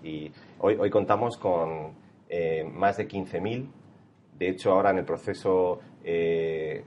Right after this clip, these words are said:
de, de los premios hemos paralizado el proceso y hay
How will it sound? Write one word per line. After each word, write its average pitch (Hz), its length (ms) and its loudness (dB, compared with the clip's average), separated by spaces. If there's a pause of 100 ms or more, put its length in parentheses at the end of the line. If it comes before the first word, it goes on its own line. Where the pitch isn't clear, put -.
(140)
de, 82 180 -4
de 78 120 -6
los 85 140 -6
premios 95 640 -4 (200)
hemos 90 280 -4
paralizado 87 460 -4
el 85 80 -10
proceso 95 460 -4
y 90 100 0
hay 87 260 0